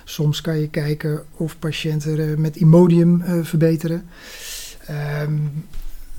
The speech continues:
wat wij ook nog wel eens doen is dat we mensen, eh, laten spoelen. Hè, dus dan geven ze speciaal een irrigatiekatheter die ze bij zichzelf inbrengen. Dus, eh, en waarmee ze dan, eh, daar ben je meestal ook drie kwartier mee bezig, maar waarbij ze dan 's ochtends het colon eigenlijk vullen met, eh,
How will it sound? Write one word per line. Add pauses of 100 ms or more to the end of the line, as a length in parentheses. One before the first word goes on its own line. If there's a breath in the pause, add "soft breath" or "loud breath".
(180)
wat
wij
ook
nog
wel
eens
doen
is
dat
we
mensen, (300)
eh, (340)
laten
spoelen. (460)
Hè,
dus
dan
geven
ze
speciaal
een
irrigatiekatheter
die
ze
bij
zichzelf
inbrengen. (640 loud breath)
Dus,
eh,
en
waarmee
ze
dan, (540 soft breath)
eh, (300)
daar
ben
je
meestal
ook
drie
kwartier
mee
bezig,
maar
waarbij
ze
dan
's
ochtends
het
colon
eigenlijk
vullen
met,
eh,